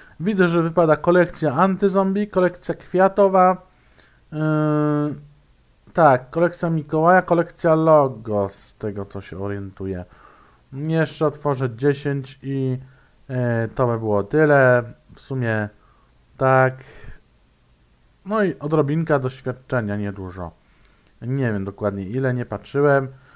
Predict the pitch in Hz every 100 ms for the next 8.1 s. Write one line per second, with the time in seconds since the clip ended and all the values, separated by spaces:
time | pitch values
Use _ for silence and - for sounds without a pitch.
0 | _ _ 160 180 170 165 147 - 104 92
1 | - - - - 226 202 165 - 170 143
2 | 151 175 - 147 131 117 - - 143 151
3 | 147 143 143 139 131 139 135 135 131 127
4 | - _ _ _ _ _ _ 131 127 127
5 | 123 123 120 120 - - 143 156 156 151
6 | 135 139 135 131 156 165 139 127 135 160
7 | - 127 123 131 131 127 135 123 120 131